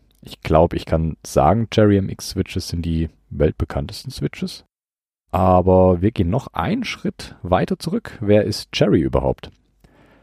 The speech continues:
Die Firma Cherry wurde am siebzehnten vierten neunzehnhundertdreiundfünfzig gegründet und hat ihren Sitz in Auerbach in der Oberpfalz und mittlerweile mit dem Hauptsitz in München. Cherry selber ist ein börsennotiertes Unternehmen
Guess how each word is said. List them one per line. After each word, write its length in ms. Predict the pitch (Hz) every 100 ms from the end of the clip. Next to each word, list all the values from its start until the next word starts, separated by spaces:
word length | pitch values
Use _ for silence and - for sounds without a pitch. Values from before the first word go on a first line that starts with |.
| _ _
Die 60 | -
Firma 180 | 117 107
Cherry 340 | - 113 208
wurde 340 | 131 127 120 -
am 120 | 113
siebzehnten 460 | 98 143 - 135 120
vierten 300 | - 107 107
neunzehnhundertdreiundfünfzig 1120 | 95 92 92 87 80 76 78 87 92 - 95
gegründet 520 | - - - 80 151 - _ -
und 340 | 95 101 82
hat 280 | 85 87 -
ihren 320 | 95 85 85
Sitz 320 | 78 80 -
in 260 | - 73 76
Auerbach 560 | - 156 - - - - - _ -
in 80 |
der 100 | -
Oberpfalz 680 | 143 95 - - - - - - - - _ _
und 340 | - 98 101
mittlerweile 580 | 92 - 92 76 90 101 - _ _ -
mit 160 | 80
dem 200 | 85 78
Hauptsitz 520 | - 76 - 82 - -
in 80 |
München. 480 | 69 73 101 - 113 - _ -
Cherry 220 | - 92
selber 300 | 78 87 208 _ _ _ _ _
ist 340 | - 131 - -
ein 360 | 90 95 101
börsennotiertes 720 | 85 80 87 85 80 85 - -
Unternehmen 400 | 76 76 110